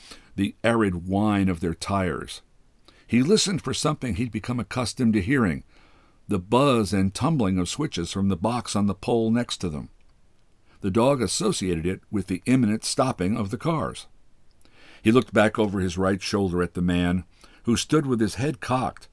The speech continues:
listening to the traffic. A woman behind them spoke up. "Huh," she said, "the light's stuck." The dog looked at her, then turned back to watch the traffic,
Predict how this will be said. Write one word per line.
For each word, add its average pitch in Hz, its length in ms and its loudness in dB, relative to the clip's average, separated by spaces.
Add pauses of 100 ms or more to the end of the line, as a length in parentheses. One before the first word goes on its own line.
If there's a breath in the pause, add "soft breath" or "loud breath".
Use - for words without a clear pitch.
(240)
listening 101 420 2
to 98 140 -2
the 90 100 0
traffic. - 500 -4 (1500)
A 110 80 -4
woman 185 280 4
behind 131 440 -2
them 95 160 -2
spoke - 360 -6
up. 113 220 -2 (1080)
"Huh," 190 340 0 (320)
she 95 180 -6
said, 82 380 -4 (100)
"the 110 140 0
light's 160 300 2
stuck." - 440 -2 (840)
The 92 100 -4
dog 104 340 4
looked 98 240 -4
at 82 80 -4
her, 85 240 -6 (560 soft breath)
then 135 160 0
turned 139 320 -2
back 120 300 0
to 95 100 -4
watch 98 280 -2
the 92 100 -6
traffic, - 480 -2